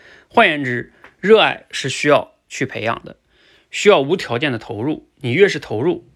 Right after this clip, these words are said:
你的收获就会越多，收获越多，你就会越热爱，你越热爱就会越投入，以此形成正向循环。啊，内容呢，节选自苏贞匡老师的新书《成为自控者》，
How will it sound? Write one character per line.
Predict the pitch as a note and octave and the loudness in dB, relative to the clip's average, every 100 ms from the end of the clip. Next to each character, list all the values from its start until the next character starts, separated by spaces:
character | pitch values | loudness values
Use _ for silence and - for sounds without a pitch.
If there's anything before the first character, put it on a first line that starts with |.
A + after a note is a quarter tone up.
| _ | _
你 | - G#2+ | -8 -4
的 | G#2+ | -4
收 | - E3+ F3+ | 0 2 4
获 | F#3 - _ | 2 -4 _
就 | _ B2 | _ -6
会 | A#2+ | -4
越 | A2+ G#2 | -4 -4
多， | G#2 A2+ _ _ - - | -8 -10 _ _ -20 -14
收 | - A3 B3 | 2 4 4
获 | G#3 | 2
越 | C#3+ A#2+ | 2 0
多， | A#2 G#2+ - | 0 -2 -4
你 | |
就 | G#2+ A#2+ | -4 -2
会 | C3 | 0
越 | C3 | 0
热 | C3 C3 | 2 0
爱， | - - _ | -2 -8 _
你 | C#3 C3 | -2 4
越 | F#3 | 4
热 | G3+ G#3 | 6 4
爱 | C3 - | 2 -2
就 | - A#2 | -10 -8
会 | A2+ | -4
越 | A2 | -6
投 | - G#2 | -6 -8
入， | A2 - _ | -8 -10 _
以 | C3+ | -2
此 | E3 - - | -2 -4 -10
形 | - B2 | -6 -6
成 | A2+ A2 | -6 -6
正 | C#3 B2+ | -2 -4
向 | A2+ G#2+ | -4 -10
循 | - | -12
环。 | - - E3 _ _ _ - - _ _ _ _ | -12 -14 -18 _ _ _ -20 -20 _ _ _ _
啊， | A#2+ A#2+ | -8 0
内 | D#3+ | 0
容 | C3+ B2+ | 2 0
呢， | C#3+ | -2
节 | C3 | -2
选 | B2 A2+ | -2 -2
自 | A2+ | -4
苏 | A2 C#3+ | -2 0
贞 | D3 | 0
匡 | C#3+ D3 | 0 0
老 | C3 A2 | -2 -2
师 | A#2 | -2
的 | A2 | -4
新 | - C#3+ | -2 -2
书 | C#3 C#3 - - | -2 -4 -6 -12
《成 | - A#2 | -6 -4
为 | A2 | -4
自 | G#2+ D3+ | -4 -4
控 | - A#2+ | -4 -6
者》， | - | -8